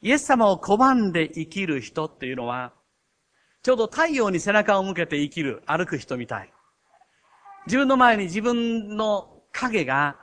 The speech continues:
伸びてきます。それと同じように、神様に背中を向けるときに、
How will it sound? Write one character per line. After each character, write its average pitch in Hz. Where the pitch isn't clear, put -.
伸 160
び 143
て 98
き -
ま -
す。 -
そ -
れ 269
と 240
同 240
じ 226
よ 202
う 127
に、 135
神 339
様 254
に 220
背 220
中 226
を 208
向 208
け 220
る 196
と 165
き 143
に、 151